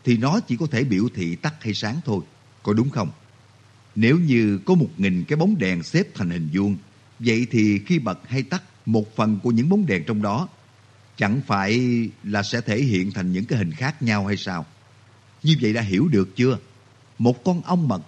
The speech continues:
chính là một cái bóng đèn. Nó không có trí tuệ gì cả. Là một cá thể cùng lắm, chỉ có một chút bản năng sinh tồn. Nhưng khi cả đàn ong mà tập trung lại, bọn chúng liền trở thành một động vật có tính xã hội.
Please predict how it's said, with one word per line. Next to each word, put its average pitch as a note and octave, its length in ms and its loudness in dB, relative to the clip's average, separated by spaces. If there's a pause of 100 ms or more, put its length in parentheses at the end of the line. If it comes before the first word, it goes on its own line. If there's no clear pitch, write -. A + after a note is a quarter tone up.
(380)
chính A#3 280 2
là E2 360 -2 (180)
một F#2 180 -4
cái C3 80 -4
bóng C3+ 200 -2
đèn. D#2 200 -4 (500)
Nó A#2+ 140 0
không D#3+ 240 0
có G3 100 -6
trí A#3+ 100 0
tuệ G2 220 0
gì G2+ 240 -2
cả. F#2 280 -4 (640)
Là G#2+ 180 2
một G#2 280 0
cá D3 200 0
thể F#2+ 360 -4 (120)
cùng F#2 220 2
lắm, A2 280 0 (420)
chỉ B2 120 4
có G3+ 120 2
một C#3+ 220 2
chút G#3+ 200 2
bản G#2 200 -2
năng C3+ 140 0
sinh A2+ 240 -4
tồn. D2+ 280 -6 (520)
Nhưng G#2+ 440 4 (160)
khi D#3 100 4
cả B2+ 220 0
đàn G2+ 220 -2
ong G#2+ 220 -2
mà F2 80 -4
tập - 220 -8
trung G2 180 -2
lại, D#2+ 260 -4 (340)
bọn B2 280 2
chúng G3 160 4
liền A2+ 240 6
trở G#2 240 0
thành G#2+ 160 0
một G2 120 -2
động G2 260 0
vật G2 160 0
có D3 80 -2
tính E3+ 160 -2
xã G2 200 -4
hội. D#2+ 320 -2